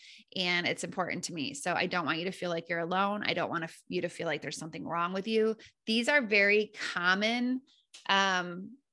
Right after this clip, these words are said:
the things I talk about on the show are very common to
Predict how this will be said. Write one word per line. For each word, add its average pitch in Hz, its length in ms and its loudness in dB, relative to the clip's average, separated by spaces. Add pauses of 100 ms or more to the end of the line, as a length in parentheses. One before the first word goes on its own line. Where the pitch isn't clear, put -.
(260)
the 202 60 -2
things 226 200 0
I 233 80 4
talk 202 220 2
about 208 160 4
on 196 80 2
the 185 80 0
show 185 280 4
are 190 220 4
very 185 380 6
common 196 540 -2 (100)
to 185 440 2